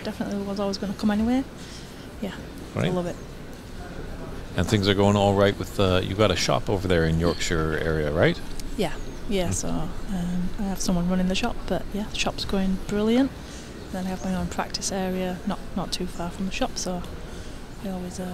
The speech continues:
Speaker 1: go in and check on it as well, getting my own practice in.
Speaker 2: Okay. And if you won't mind telling the audience, where can they find your shop? Do you have any, uh, website or anything like
Speaker 1: We
Speaker 2: that?
Speaker 1: do have a website, thanks. Um,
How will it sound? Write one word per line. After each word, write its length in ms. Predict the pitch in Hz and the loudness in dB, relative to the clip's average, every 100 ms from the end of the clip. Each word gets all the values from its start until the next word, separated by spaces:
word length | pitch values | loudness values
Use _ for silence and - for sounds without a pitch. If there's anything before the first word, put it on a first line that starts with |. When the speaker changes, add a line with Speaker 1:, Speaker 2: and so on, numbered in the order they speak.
| 185 | -6
Speaker 1:
go 120 | 190 | -6
in 80 | 185 | -4
and 100 | 180 | -4
check 260 | - 190 180 | -6 -6 -2
on 60 | |
it 140 | 185 190 | -2 0
as 100 | 196 | -4
well, 120 | 185 185 - - - - - | -4 -6 0 0 0 -6 -8
getting 180 | - 180 | -8 -6
my 100 | 190 | -4
own 140 | 190 180 | -4 -4
practice 340 | - - - | -6 -4 0
in. 140 | 233 - - - - - - - - - - - - - - - | 0 -2 -10 -14 -14 -14 -14 -14 -14 -12 -12 -14 -14 -10 -10 -6
Speaker 2:
Okay. 100 | 80 113 - - - | -6 -6 -8 -14 -2
And 340 | 107 101 98 92 - - - - | 0 2 0 -2 -6 -14 -14 -12
if 60 | - | -4
you 40 | 101 | 0
won't 160 | 90 | 0
mind 220 | 85 82 | 0 0
telling 240 | - 90 90 | 2 2 4
the 100 | 90 | 6
audience, 300 | 95 107 - | 6 6 4
where 140 | 123 | 2
can 160 | 110 120 | 2 4
they 140 | 113 | 4
find 320 | 104 117 120 120 | 4 4 6 4
your 80 | |
shop? 280 | 87 87 73 - - - | 2 2 2 -2 -12 -8
Do 60 | |
you 60 | 95 | -4
have 100 | 82 | -2
any, 340 | 87 87 85 | -2 0 0
uh, 120 | 85 87 | 2 6
website 480 | 104 - 123 120 | 6 6 4 4
or 80 | 120 | 4
anything 240 | 110 113 123 | 4 2 0
like 100 | 190 | 4
Speaker 1:
We 80 | |
Speaker 2:
that? 140 | 147 151 | 6 6
Speaker 1:
do 200 | 202 233 | 4 0
have 120 | 202 | -2
a 60 | 175 | -4
website, 600 | 165 156 - 151 139 - | -4 -4 -4 -4 -4 -8
thanks. 600 | - 214 196 - - - 196 | -6 -4 -4 -6 -8 -6 -4
Um, 480 | 175 156 147 170 | -4 -6 -6 -8